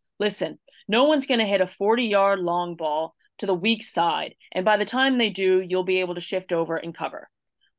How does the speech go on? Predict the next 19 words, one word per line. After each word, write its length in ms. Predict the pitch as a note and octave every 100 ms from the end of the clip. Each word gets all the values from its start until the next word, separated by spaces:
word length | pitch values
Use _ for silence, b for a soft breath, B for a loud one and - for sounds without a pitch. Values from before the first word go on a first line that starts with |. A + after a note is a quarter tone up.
| _ _ A#3+
Well, 160 | C4
this 180 | E4 F#4
was 140 | G4+
an 100 | E4+
instance 540 | A3 G#3+ G#3 F3 E3+ -
where 420 | F#3+ F3+ F3 E3+ _ _ _ -
Colombia 400 | B3 C4+ D4+ D4
hit 160 | A#3
a 60 | G#3
forty-yard 600 | - G3+ G#3+ G#3 F#3 F3+
long 280 | E3+ E3 E3
ball 300 | D3 C#3 F3 b b
to 100 | G#3+
the 80 | F#3+
weak 200 | G#3+ A3
side. 420 | - C#3 G2 F2 _ _ _ _ _ _ _ b
And 160 | A3 A3+
that 220 | B3 -
touch, 500 | - G#3+ C#4 - -